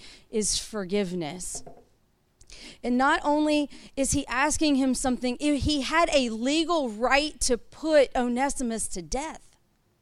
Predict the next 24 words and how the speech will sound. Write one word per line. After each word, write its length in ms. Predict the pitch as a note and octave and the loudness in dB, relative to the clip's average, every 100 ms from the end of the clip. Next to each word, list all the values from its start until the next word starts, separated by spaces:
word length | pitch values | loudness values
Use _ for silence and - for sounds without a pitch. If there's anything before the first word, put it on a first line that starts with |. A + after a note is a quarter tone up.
| _ _ - - | _ _ -20 -8
His 220 | - C#4 | -2 0
legal 520 | B3 C4+ F#4+ D#4 C#4+ A#3 | 0 2 4 4 2 2
right 400 | C#4+ E4+ E4 - | 2 2 0 -4
was 260 | A#3+ B3 | -2 0
to 80 | C4 | -2
put 260 | - C#4+ - | -4 -8 -6
him 240 | C4 A3+ | -4 -4
to 140 | G#3 G#3+ | -4 -2
death, 320 | B3+ D4 - | 0 0 0
but 140 | B3+ | -4
he's 180 | A3+ C4 | -2 -4
saying, 280 | - C4 A#3+ - - - | -2 -2 -2 -6 -16 -4
"Not 200 | C4 E4 | 0 2
only 260 | E4+ E4+ D4 | 2 2 2
do 140 | D#4 | 2
I 120 | D4+ | 2
want 320 | C4+ C#4+ D#4 | 2 0 -4
you 120 | C#4 C4+ | -4 -4
to, 300 | - B3 A3 - - - - | -2 -2 -4 -10 -18 -10 0
to, 300 | B3+ B3+ - | 2 2 0
to, 280 | - A#3 G#3+ - - - - | -2 0 -2 -10 -20 -16 -6
to 180 | - C4 | -2 -2
bring 420 | F#3+ B3 D#4 F4 | -2 0 2 4
him 320 | C#4 D4+ A#3 | 4 2 0